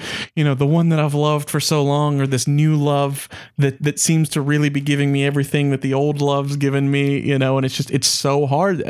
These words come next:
It's, I, uh, there's so many people, you know, I was, uh, talking to, uh, Mark and, uh, um, Nathan,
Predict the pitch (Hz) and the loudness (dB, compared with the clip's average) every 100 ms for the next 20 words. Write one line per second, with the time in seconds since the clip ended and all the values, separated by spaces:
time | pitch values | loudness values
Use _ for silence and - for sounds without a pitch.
0 | 87 - 151 - - - - 160 175 180 | -2 -2 -2 -6 -6 -6 -2 0 0 0
1 | - 151 - - 160 170 175 151 - 196 | 0 0 0 0 2 2 2 0 0 -2
2 | - 151 131 - _ - 139 120 131 143 | 0 0 -2 -8 _ -2 0 2 0 -2
3 | - 143 143 135 135 135 143 139 139 135 | -4 -2 0 2 0 0 -2 0 -2 -2
4 | 143 135 131 127 123 123 123 - _ _ | -2 0 0 0 0 0 -4 -10 _ _
5 | _ _ _ 143 131 135 135 - - 135 | _ _ _ -2 0 0 -2 -8 -4 0
6 | 131 127 127 127 127 127 - - - - | 0 0 0 0 0 -4 -10 -16 -16 -10
7 | 127 - - 139 123 120 120 156 - 139 | -10 -10 -2 0 0 0 0 0 0 -2
8 | 123 | -4